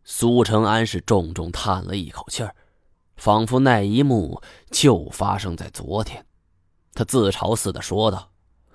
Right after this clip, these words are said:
：“哼，虽然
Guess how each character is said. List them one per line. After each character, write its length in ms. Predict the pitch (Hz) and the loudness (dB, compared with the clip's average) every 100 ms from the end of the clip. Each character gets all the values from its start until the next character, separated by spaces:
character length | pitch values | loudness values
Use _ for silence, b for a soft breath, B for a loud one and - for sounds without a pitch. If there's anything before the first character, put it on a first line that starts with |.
| - - | -12 -8
：“哼， 100 | 101 B B B B B B B B B B _ | -8 B B B B B B B B B B _
虽 360 | - - 113 113 | -14 -6 -2 0
然 840 | 107 107 117 120 117 110 101 95 | 0 2 2 2 2 0 -2 -8